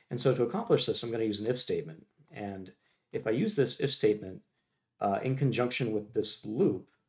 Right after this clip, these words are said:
I can actually run this model separately for those two subsamples, those,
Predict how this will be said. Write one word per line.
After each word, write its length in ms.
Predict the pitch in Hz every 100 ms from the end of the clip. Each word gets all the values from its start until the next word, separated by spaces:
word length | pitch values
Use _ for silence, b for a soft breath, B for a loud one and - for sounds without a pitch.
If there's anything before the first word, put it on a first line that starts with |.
| _ _ _
I 60 | -
can 140 | -
actually 340 | 127 - 127 104
run 420 | 123 131 131 127 _ _ _ _ -
this 240 | 120 113
model 260 | 123 113 104
separately 680 | - 143 135 - 95 87 85 -
for 480 | 110 98 98 90 87 _ _ _
those 320 | - 113 113 -
two 200 | - 110
subsamples, 680 | - 104 - 85 78 - -
those, 260 | 104 -